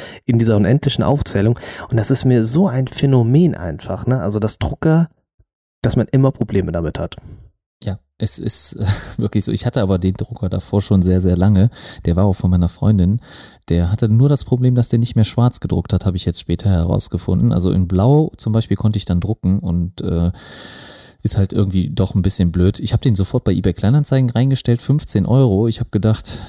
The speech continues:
Speaker 2: der wird sofort, äh, weggehen, aber bisher noch keine einzige Anfrage. Also ich dachte immer,
Speaker 1: Oh,
Speaker 2: das
Speaker 1: ja, das ist,
Speaker 2: das
Speaker 1: also
Speaker 2: bei
Speaker 1: das hat man auch bei
Speaker 2: fünfzehn Euro
Speaker 1: Produkten, ne?
Speaker 2: ist,
Speaker 1: Ja.
Speaker 2: also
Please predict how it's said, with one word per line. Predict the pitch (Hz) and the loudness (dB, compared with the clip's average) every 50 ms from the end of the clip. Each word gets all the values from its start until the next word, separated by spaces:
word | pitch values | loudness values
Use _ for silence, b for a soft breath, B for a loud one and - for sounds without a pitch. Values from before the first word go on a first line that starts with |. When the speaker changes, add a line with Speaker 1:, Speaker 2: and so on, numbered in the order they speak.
| B B B | B B B
Speaker 2:
der | - 95 92 | -4 -4 -2
wird | 107 - | -4 -4
sofort, | - 104 - - - 104 - - - - - | -4 -4 -4 -4 -4 -4 -4 -6 -10 -12 -10
äh, | - - 95 90 90 90 90 | -6 -4 -2 0 0 0 0
weggehen, | 107 110 - - 85 92 104 113 - | -2 -2 -2 0 0 2 2 2 0
aber | - 90 92 90 87 87 - | -2 -2 0 0 0 0 0
bisher | - - - - - 104 110 | -2 -4 -6 -4 -2 0 0
noch | 113 101 - | 0 0 -2
keine | - - 101 110 123 | -2 -2 0 2 2
einzige | - 90 92 - 104 - - | 2 0 0 0 -2 -2 -2
Anfrage. | - 143 - - - 80 85 - - 85 - - _ _ - | -2 -4 -4 -2 -4 -2 -2 -2 -4 -4 -6 -12 _ _ -8
Also | - - 82 82 80 - - _ - - - _ - - - - - | -6 -4 -2 -2 -4 -4 -8 _ -20 -20 -20 _ -18 -18 -18 -14 -10
ich | - - | -8 -8
dachte | - 104 - - | -8 -8 -6 -2
immer, | 127 120 107 - | 0 2 2 2
Speaker 1:
Oh, | |
Speaker 2:
das | 73 85 - 104 | 0 0 -2 0
Speaker 1:
ja, | 101 92 90 - - - | 0 0 -2 -4 -6 -6
das | - 95 98 - - | -4 -2 -2 -2 -2
ist, | 85 90 - - - - - - | -4 -2 -2 -2 -2 -4 -2 -2
Speaker 2:
das | 104 | -2
Speaker 1:
also | 107 107 120 107 - - - | 0 0 0 0 -2 -2 -2
Speaker 2:
bei | 104 101 | -2 0
Speaker 1:
das | - 117 147 | 0 0 0
hat | 165 147 - | 0 0 0
man | 147 135 127 | 0 2 2
auch | 131 - | 2 2
bei | 87 | 2
Speaker 2:
fünfzehn | 98 123 120 127 | 0 0 2 2
Euro | 147 131 | 2 2
Speaker 1:
Produkten, | 95 127 113 - - - 113 104 104 | 2 2 0 0 -2 0 2 4 4
ne? | 117 143 165 | 6 4 4
Speaker 2:
ist, | 139 - - - _ _ _ - | 2 0 -2 -6 _ _ _ 0
Speaker 1:
Ja. | - 101 101 107 | 2 2 2 2
Speaker 2:
also | 117 - | 0 -2